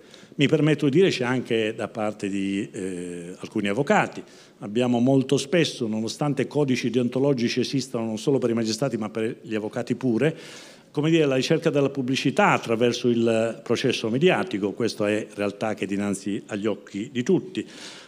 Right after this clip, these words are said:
Abbiamo anche, eh, lo sfruttamento della pubblicità che deriva dall'informazione da parte di alcuni rappresentanti anche autorevoli della classe politica, come negarlo?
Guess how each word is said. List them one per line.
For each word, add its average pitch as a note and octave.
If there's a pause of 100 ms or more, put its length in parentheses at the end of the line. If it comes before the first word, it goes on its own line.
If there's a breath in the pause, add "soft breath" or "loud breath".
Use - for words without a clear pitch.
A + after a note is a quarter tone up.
Abbiamo G#3
anche, E3
eh, C#3
lo C#3
sfruttamento D3+
della C3
pubblicità C3+
che C#3+
deriva C3
dall'informazione C3 (360 loud breath)
da A#2+
parte E3
di A#2+
alcuni A#2
rappresentanti A2
anche G#2
autorevoli B2
della G2
classe F#2+
politica, F2+
come C3
negarlo? G2